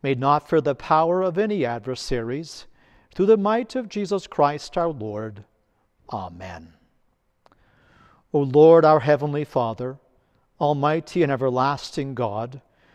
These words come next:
who hast safely brought us to the beginning of this day, defend us in the same with thy mighty power, and grant that this day we fall into no sin,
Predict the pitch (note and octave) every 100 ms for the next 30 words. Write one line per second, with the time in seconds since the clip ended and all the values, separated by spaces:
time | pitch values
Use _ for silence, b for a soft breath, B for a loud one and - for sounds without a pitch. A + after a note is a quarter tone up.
0 | b b - F3 E3+ F3+ - - - G#3
1 | G#3+ - G3 C3 D3 E3+ D#3+ D#3 C#3 D3
2 | A2+ D3 E3 D3 B2 A#2+ - - A2+ G#2+
3 | C#3 - B B - C#3+ - D3+ F3+ F#3+
4 | G#3 - G#3 G3 - D3+ D3+ D#3 D3+ -
5 | C#3+ C3 B2 B2+ - - C#3 B2 A2+ F2
6 | - _ _ b b b b b C3 B2
7 | C3 D3+ D#3+ F3 D#3+ E3 - - D3+ D#3
8 | D#3 - D3+ C#3 C#3+ D3+ - C#3+ B2+ B2+
9 | - - C3+ G#2+